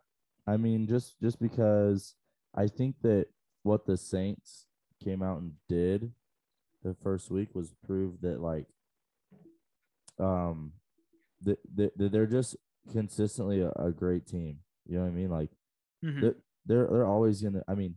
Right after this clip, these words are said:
Speaker 1: maybe as long as Sean Payton's there, they're always gonna be good in that division, you know, even after losing Drew Brees. Um, so, yeah, I just think they're a good all-around team.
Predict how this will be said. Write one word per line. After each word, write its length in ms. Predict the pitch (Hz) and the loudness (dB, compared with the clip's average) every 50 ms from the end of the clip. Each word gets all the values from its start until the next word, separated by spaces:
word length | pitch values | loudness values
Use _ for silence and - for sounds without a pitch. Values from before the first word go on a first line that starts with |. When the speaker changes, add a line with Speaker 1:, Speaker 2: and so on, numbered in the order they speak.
| _ _ _ _ - - | _ _ _ _ -8 -2
Speaker 1:
maybe 240 | 117 127 131 131 120 | 0 2 4 4 4
as 100 | 98 98 | 4 2
long 180 | 104 101 98 | 0 0 0
as 80 | 92 87 | 0 -2
Sean 220 | - 98 90 85 | -2 -2 -2 0
Payton's 320 | - 90 87 82 92 87 92 | 0 0 0 0 -2 -2 0
there, 260 | 95 95 101 107 110 _ _ _ _ _ _ - | 0 0 0 -2 -4 _ _ _ _ _ _ -4
they're 80 | - 95 | 0 2
always 220 | 104 110 117 110 113 | 4 4 4 2 0
gonna 100 | 117 107 | 0 -2
be 60 | 98 | 0
good 200 | 85 95 95 87 | 0 2 0 2
in 60 | 87 | 0
that 140 | 85 85 80 | 0 -2 -2
division, 480 | 82 80 80 82 82 87 95 98 110 107 _ _ _ - | -2 0 0 0 0 0 -2 -4 -4 -8 _ _ _ -10
you 120 | - 92 92 | -6 -2 0
know, 200 | 95 98 104 - _ _ _ _ - | 0 0 -2 -4 _ _ _ _ -2
even 180 | 98 101 101 | 0 2 2
after 200 | 95 87 - 98 | 2 0 0 2
losing 320 | 85 87 85 85 90 90 82 | 2 2 2 0 -2 -6 -2
Drew 160 | 87 87 82 | -2 -2 -2
Brees. 340 | 78 85 87 90 101 - - _ _ _ _ _ - | 0 0 0 0 0 -2 -8 _ _ _ _ _ -4
Um, 360 | 85 87 85 85 82 80 80 87 _ _ _ _ _ _ _ _ | -2 0 2 2 0 0 -4 -8 _ _ _ _ _ _ _ _
so, 360 | - - 107 104 98 95 - - | 0 2 4 4 4 2 -2 -2
yeah, 200 | - 110 107 101 | 0 2 4 4
I 60 | 95 | 2
just 120 | 95 95 104 | 2 0 -4
think 120 | 113 - | -4 -2
they're 140 | 110 101 90 | 0 0 0
a 40 | 71 | -2
good 280 | 58 58 - 98 95 | -4 -4 -2 0 2
all-around 520 | 92 87 90 92 87 87 87 87 85 85 - | 2 2 2 2 2 2 0 -2 -4 -4 -6
team. 340 | - 90 87 90 95 101 | -8 -6 -4 -4 -6 -6